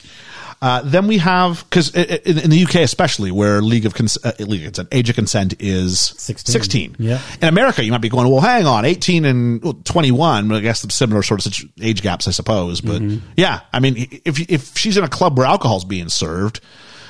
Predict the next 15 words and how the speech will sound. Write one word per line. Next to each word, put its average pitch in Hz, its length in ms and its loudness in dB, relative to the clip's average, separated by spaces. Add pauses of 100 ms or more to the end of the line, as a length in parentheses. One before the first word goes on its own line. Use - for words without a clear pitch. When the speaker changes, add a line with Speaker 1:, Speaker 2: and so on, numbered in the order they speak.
(140)
Speaker 1:
you 117 100 0
think 135 140 2
she's 131 160 0
at 117 80 0
least 147 420 0 (640)
two, 156 200 4
three 131 200 2
years 113 240 4
past 113 240 -2
that 95 140 0
mark. 104 320 -2 (160)
Speaker 2:
Oh, 117 140 2
yeah. 101 260 -4 (100)
Speaker 1:
Yeah. 123 200 2 (200)
Speaker 2:
Yeah. 95 160 -14